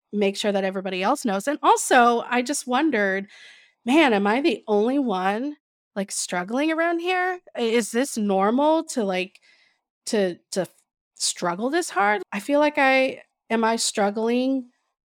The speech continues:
more than the average person? So I'm just gonna say it. And then I realized that a lot of people were like, "Oh my gosh,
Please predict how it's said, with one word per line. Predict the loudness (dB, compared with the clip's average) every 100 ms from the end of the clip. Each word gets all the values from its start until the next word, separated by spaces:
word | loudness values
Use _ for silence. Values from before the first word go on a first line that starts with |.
| _ _
more | -4 2 2 2
than | 0 -2
the | 2
average | 2 2 -2 -6
person? | -6 -6 -4 -4 -4
So | -2 0 0 -2
I'm | -4
just | -4 -2
gonna | -4
say | -4 0 2 2 0
it. | -4
And | -6 -2
then | -2 -2 -2 -6 -10 _ _
I | -2
realized | -2 0 0 0 -2
that | -4
a |
lot | -2 0 0
of | -2
people | -8 -4 -6 -4
were | -6
like, | -4 -6 -4
"Oh |
my | -4 -2
gosh, | 0 2 2 0 -4